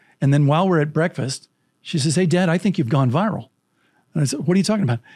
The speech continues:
Uh, "Oh, have we got, like, a thousand hits?" She goes, "Dad, you're, like, at a two hundred thousand hits." <laughs>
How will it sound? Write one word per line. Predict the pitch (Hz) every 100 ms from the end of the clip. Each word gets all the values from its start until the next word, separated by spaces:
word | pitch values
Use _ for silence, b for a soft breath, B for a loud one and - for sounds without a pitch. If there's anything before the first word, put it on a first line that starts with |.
| B -
Uh, | 131 -
"Oh, | 190 120 B _
have | 135
we | 156
got, | 170
like, | 143
a | 151
thousand | 156 165 147
hits?" | 170
She | 175
goes, | 165
"Dad, | 185 170 185 220
you're, | 175 214
like, | 160
at | 143
a | 139 -
two | - 202
hundred | 180 156
thousand | 160 160 139 135
hits." | 143 - -
<laughs> | -